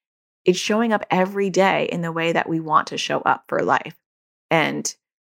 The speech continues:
working on anxiety or O C D is a daily practice. And sometimes you're gonna knock it out of the park and sometimes you're gonna have rough days. And that's okay because every day is a practice and the next day is always a new day. It's a blank slate, which I do like. So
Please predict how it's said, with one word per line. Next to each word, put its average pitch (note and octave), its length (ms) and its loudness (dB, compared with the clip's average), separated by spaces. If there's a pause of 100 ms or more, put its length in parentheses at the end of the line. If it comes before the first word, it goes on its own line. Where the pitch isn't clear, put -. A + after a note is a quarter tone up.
(120)
working E3+ 260 0
on G3+ 100 2
anxiety F3+ 380 0
or F3+ 60 2
O - 20 0
C F3+ 140 -4
D F3 100 -4
is - 160 -6
a D#3+ 120 -2 (120)
daily D#3+ 420 2
practice. - 960 -6 (220)
And D3 240 -4
sometimes E3+ 380 -6
you're F3 80 -8
gonna E3 100 -4
knock E3 160 0
it E3+ 60 -4
out D#3+ 100 0
of - 20 -6
the F3 60 -6
park F#3+ 320 2
and E3 120 -10
sometimes F3 300 -8
you're D#3+ 80 -4
gonna E3+ 140 0
have D#3+ 140 -2
rough D3+ 180 -6
days. A3+ 420 2 (420)
And E3+ 100 0
that's - 180 0
okay F3 480 0 (300)
because E3+ 280 -4
every E3 220 0
day D#3 400 -2
is D3+ 140 -6
a C#3+ 40 -8
practice F#3+ 520 -4
and G3+ 100 -10
the E3 140 2
next G3+ 260 -4
day E3 140 2
is D#3+ 100 -2
always E3 300 2
a E3 60 -6
new D#3 200 -6
day. - 380 -6
It's - 100 -14
a - 60 -10
blank D3 260 -8
slate, - 360 -4
which - 180 -8
I D3 40 -6
do D3+ 160 -10
like. - 240 -10 (560)
So D3 280 0